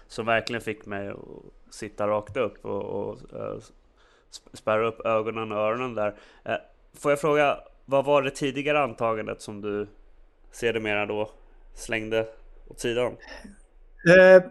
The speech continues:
Speaker 2: nej, nej, men det, det är ju så när man gör en dokumentärfilm. Eh, dels är man ju bundet, bunden utav en budget, eh, eh, som vi, som vi har spräckt med, eh,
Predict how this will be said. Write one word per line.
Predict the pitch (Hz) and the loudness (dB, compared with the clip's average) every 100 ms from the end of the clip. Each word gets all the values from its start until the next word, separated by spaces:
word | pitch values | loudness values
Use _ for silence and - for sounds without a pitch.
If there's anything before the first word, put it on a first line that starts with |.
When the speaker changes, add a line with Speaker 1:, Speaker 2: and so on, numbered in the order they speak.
| - | 4
Speaker 2:
nej, | 190 196 | 4 6
nej, | |
men | 175 | 4
det, | 165 180 214 | 4 2 2
det | 151 | 4
är | |
ju | 175 | 2
så | 170 | 4
när | 147 | 2
man | 143 135 | 4 2
gör | 131 196 | 4 6
en | 160 | 6
dokumentärfilm. | 180 - 139 143 131 - 139 131 135 143 | 2 2 2 4 2 4 4 4 2 0
Eh, | 143 135 - | 0 0 -4
dels | - 143 156 165 | -12 8 10 12
är | 180 | 12
man | 151 | 12
ju | 139 | 12
bundet, | 147 135 127 123 - | 10 8 4 0 -2
bunden | 165 139 143 131 131 | 2 6 6 6 2
utav | 127 127 123 | 2 2 2
en | 120 117 | 2 2
budget, | 139 160 156 156 170 - - | 6 6 8 8 8 2 2
eh, | 135 131 | 4 4
eh, | 131 - 165 135 143 | 2 -4 0 0 2
som | - 123 | 2 2
vi, | - | 2
som | - 123 | 0 2
vi | 123 | 4
har | 117 | 4
spräckt | - - 131 - - | 2 4 4 2 -2
med, | 139 127 123 123 | 2 4 2 2
eh, | 127 | 0